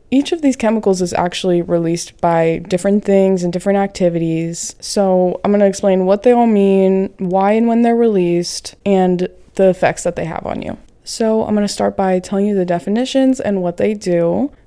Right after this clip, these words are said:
So, like I said, these are all chemicals that are released in your body to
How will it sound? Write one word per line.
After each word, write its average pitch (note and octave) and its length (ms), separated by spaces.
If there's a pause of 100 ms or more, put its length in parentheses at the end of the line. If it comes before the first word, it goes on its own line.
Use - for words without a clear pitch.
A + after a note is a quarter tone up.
So, F#3+ 640
like G#3+ 280
I G3+ 80
said, F#3 320
these F#3 380
are F#3 200
all F3 140
chemicals E3+ 480
that F3 100
are E3+ 80
released E3+ 460
in F3+ 60
your E3+ 120
body E3 380
to D#3+ 760